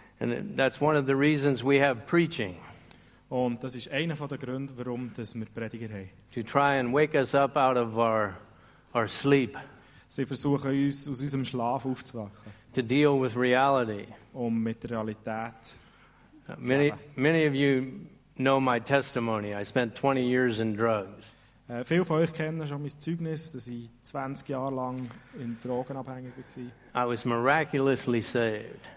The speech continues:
Speaker 2: Ich bin auf wundersame Art und Weise gerettet worden.
Speaker 1: Four months later, I received a miraculous deliverance from drug addiction.
Speaker 2: Vier Monate später habe ich Drogen nicht mehr müssen anlängen und bin einfach befreit gewesen von der Sucht.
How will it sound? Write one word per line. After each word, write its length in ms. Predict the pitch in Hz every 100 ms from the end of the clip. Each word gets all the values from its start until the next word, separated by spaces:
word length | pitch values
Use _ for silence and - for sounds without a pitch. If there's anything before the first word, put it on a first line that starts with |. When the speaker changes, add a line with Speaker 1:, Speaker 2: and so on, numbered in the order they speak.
| 131
Speaker 2:
Ich 100 | 131
bin 380 | 135 127 131
auf 100 | 127
wundersame 640 | 120 147 156 - 135 135 123
Art 240 | 131 135
und 80 | 127
Weise 160 | 127 -
gerettet 420 | 123 147 156 156
worden. 380 | 151 151 147 156 - - -
Speaker 1:
Four 220 | - 139 143
months 280 | 143 131
later, 360 | 135 139 139 135
I 160 | 123 120
received 480 | 120 110 143 131
a 40 | 123
miraculous 840 | 120 120 131 139 131 131 123 - - - - -
deliverance 640 | 120 127 147 135 135 117
from 240 | - 113
drug 300 | 107 139 139
addiction. 520 | 123 117 113 - 104 - - - - - _
Speaker 2:
Vier 320 | - 170 175
Monate 260 | 170 165 165
später 500 | 165 151 160 165 139
habe 200 | 139 135
ich 140 | 123 131 107 - _ - -
Drogen 360 | 135 135 139 135
nicht 120 | 139
mehr 120 | 139
müssen 260 | 131 117 123
anlängen 400 | 123 123 123 123
und 80 | 120
bin 120 | 117
einfach 280 | 117 - -
befreit 440 | 113 113 113 113
gewesen 180 | - 113
von 120 | 110
der 100 | 101
Sucht. 360 | - 110 -